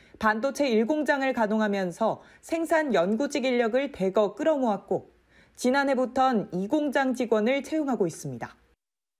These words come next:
지난해 반도체 시설 투자 규모도 전년보다 십 조 원 넘게 늘어난 사십삼조 오천억 원.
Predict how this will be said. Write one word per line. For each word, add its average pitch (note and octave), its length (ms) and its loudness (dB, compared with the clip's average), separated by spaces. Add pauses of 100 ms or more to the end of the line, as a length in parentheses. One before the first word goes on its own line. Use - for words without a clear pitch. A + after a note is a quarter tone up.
(380)
지난해 C#4 440 2
반도체 D4 600 0
시설 C#4 400 0
투자 D#4 320 0
규모도 A#3+ 640 2
전년보다 A3+ 840 2
십 - 300 -6
조 E4+ 160 2
원 D#4 180 4
넘게 A3+ 400 2
늘어난 G#3+ 540 0
사십삼조 B3 840 -2
오천억 F#3 560 -2
원. D#3 140 -4